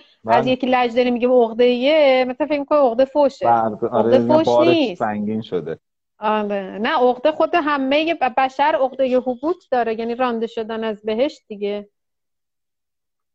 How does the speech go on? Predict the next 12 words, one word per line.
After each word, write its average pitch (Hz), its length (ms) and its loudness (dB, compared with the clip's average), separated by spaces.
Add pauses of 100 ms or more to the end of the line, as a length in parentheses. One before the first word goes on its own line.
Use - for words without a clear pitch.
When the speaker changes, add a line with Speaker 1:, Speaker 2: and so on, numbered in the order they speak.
(540)
Speaker 2:
مثلاً 226 160 -6
او-، 226 140 0
با 226 180 0
عقده 233 460 2
رشد 302 340 0
می‌کنی. 196 560 -8 (360)
اگه 214 200 0
عقده 220 360 2
نباشه 226 500 -2
که 285 520 0
تو 247 160 -10
فضای 254 880 0